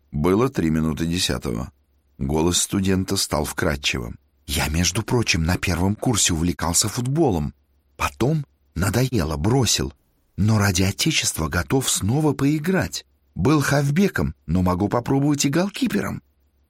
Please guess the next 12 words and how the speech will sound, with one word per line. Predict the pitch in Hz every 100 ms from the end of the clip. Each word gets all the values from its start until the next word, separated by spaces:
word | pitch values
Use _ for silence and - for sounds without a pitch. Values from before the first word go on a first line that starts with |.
| _
На | - 87 82
линии | 82 98 110
щёлкнуло. | 110 - 85 64 - 50 50 55 - _ _ _
Вместо | - 82 107 104 - 95
звонкого | 90 120 104 98 98
тенорка | 92 92 90 78 101 135 143 _
раздался | 82 90 78 104 101 -
глуховатый | 87 92 90 87 95 120 127 127 117 _
сорозвальцой | - 98 92 85 90 87 71 - 104 92
бас. | 85 67 - - _ _ _ _ -
Ваше | 67 73 65
благородие, | 67 80 82 80 60 52